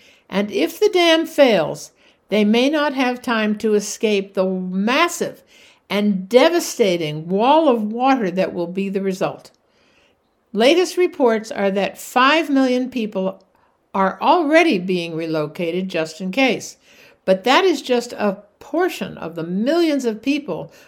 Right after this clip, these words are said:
who live downstream, and it may not be nearly enough. So this is the story of the world's largest hydroelectric dam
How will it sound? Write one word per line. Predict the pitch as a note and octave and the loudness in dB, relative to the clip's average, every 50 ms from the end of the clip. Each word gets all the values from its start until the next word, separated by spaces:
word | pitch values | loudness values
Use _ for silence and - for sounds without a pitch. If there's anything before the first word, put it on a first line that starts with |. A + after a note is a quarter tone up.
| _ _ | _ _
who | _ - F3+ F3+ | _ -2 -2 -2
live | F3 F#3 G#3+ B3 C4+ B3+ | 2 4 4 4 4 4
downstream, | A3+ B3 B3 B3 B3+ B3+ C4 - - - A#3 G#3+ G3+ F3 D#3+ D#3+ D#3+ | 2 2 2 2 0 -2 -4 -6 -6 -4 -2 -2 -2 -2 -6 -10 -10
and | - F3+ E3+ F3 | -8 -6 -4 -4
it | E3+ - - | -6 -6 -8
may | F3 F3 F#3 G3+ A3 A#3 | -6 -4 -2 -2 -2 -2
not | A#3 G3+ G3 G#3 G#3+ - - | -2 -2 -4 -4 -8 -10 -8
be | - F#3 F3+ E3+ E3+ | -4 -4 -4 -4 -4
nearly | F3 F3+ G3 A3 A#3 G#3+ F#3 E3 D#3 D#3 D#3+ F3 | -4 -4 -2 0 0 0 -2 -4 -6 -8 -10 -10
enough. | E3 E3 E3+ E3+ - - - - - _ _ _ _ _ _ _ _ _ _ _ _ _ _ _ _ _ _ _ _ | -12 -12 -12 -12 -14 -14 -18 -20 -20 _ _ _ _ _ _ _ _ _ _ _ _ _ _ _ _ _ _ _ _
So | - - G3+ G3 | -10 -4 -4 -2
this | F#3+ G#3 C4 C#4 C#4 - | 0 2 2 2 2 2
is | F4+ F4 D#4+ | -2 0 0
the | F#4+ F4+ | 0 -2
story | F4 - - D4+ C4 A3 F#3+ F3+ E3+ F3 F#3+ G#3 - - _ _ _ _ _ _ _ _ _ | -2 -4 0 2 4 4 4 4 2 0 -2 -6 -10 -14 _ _ _ _ _ _ _ _ _
of | F3 F3 E3+ | -6 -6 -4
the | F3 F3+ | -2 -2
world's | F3 F#3 G3+ A3+ B3+ C4+ C#4+ C4+ C4 - | 0 4 6 6 6 6 4 2 -2 -6
largest | F#3 F#3+ G3 G3+ G#3+ B3+ C#4+ E4+ D#4 F4 F4 D#4+ - - - - | -6 -4 0 2 4 4 4 4 2 0 -2 -4 -6 -12 -10 -2
hydroelectric | - A#3+ B3 C4+ C4 D4+ D4+ D#4 D4+ C#4 A#3 A#3 B3 A#3+ - C#4 C4+ C4+ - | 0 2 2 2 2 0 0 0 2 2 2 0 0 -2 -6 -10 -10 -10 -6
dam | - G3+ F#3+ F3 E3+ E3+ E3+ F#3+ F#3+ | -4 -4 -2 -2 -4 -6 -8 -10 -12